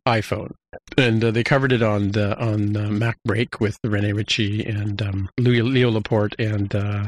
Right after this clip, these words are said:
Andy Anako. Uh, and they, they covered, uh, they talked about the, the iPhone, and they sh-, and they walked through. I'd like to get, I have to get a link for the show notes. They walked through the, uh, Nine to Five apparently had a retrospective with pictures and videos and stuff like that of, of the event of, you know, 'cause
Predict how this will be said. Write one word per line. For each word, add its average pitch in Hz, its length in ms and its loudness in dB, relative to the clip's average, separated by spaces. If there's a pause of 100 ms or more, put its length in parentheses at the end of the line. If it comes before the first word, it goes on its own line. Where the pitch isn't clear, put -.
Andy 117 200 2
Anako. 117 440 0 (100)
Uh, 120 420 4
and 120 260 4
they, 123 440 4 (260)
they 127 200 2
covered, 117 580 2
uh, 104 220 2
they 107 80 -2
talked 131 260 0
about 107 320 0
the, 104 260 -2
the 107 100 -2
iPhone, 104 380 -2
and 110 120 0
they 113 60 0
sh-, - 140 0
and 120 200 2
they 110 140 0 (140)
walked 117 300 2
through. 107 400 2
I'd 113 100 0
like 131 160 2
to - 60 -2
get, 117 160 2
I 117 60 -2
have 117 120 0
to 131 200 2
get 107 100 2
a - 20 0
link 104 140 0
for - 80 -2
the 101 80 0
show 107 180 0
notes. 104 200 -4
They 110 80 0
walked 104 260 -2
through 107 220 0
the, 101 280 -2
uh, 104 140 -4 (260)
Nine 117 200 4
to 117 60 2
Five 110 260 2
apparently 110 340 2
had 107 120 2
a 104 40 2
retrospective 107 600 0
with 101 160 -2
pictures 104 680 0
and 101 420 0
videos 104 400 -2
and 110 80 -2
stuff 104 160 -4
like 104 80 -4
that 107 280 -2
of, 107 440 2
of 113 160 2
the 117 100 4
event 110 360 2
of, 101 140 -2
you - 120 2
know, 123 160 2
'cause 123 220 2